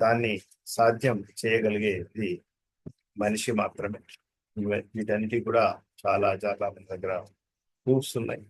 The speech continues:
ప్రపంచవ్యాప్తంగా. అయితే రూపాంతరం యాత్రకు సంబంధించి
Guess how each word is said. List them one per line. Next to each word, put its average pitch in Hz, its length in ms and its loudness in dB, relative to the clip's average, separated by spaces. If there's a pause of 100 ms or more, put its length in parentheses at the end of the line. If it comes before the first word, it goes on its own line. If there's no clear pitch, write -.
(140)
ప్రపంచవ్యాప్తంగా. 104 800 0 (380)
అయితే 107 220 0 (3750)
రూపాంతరం 156 500 8 (100)
యాత్రకు 117 380 2
సంబంధించి 104 500 -4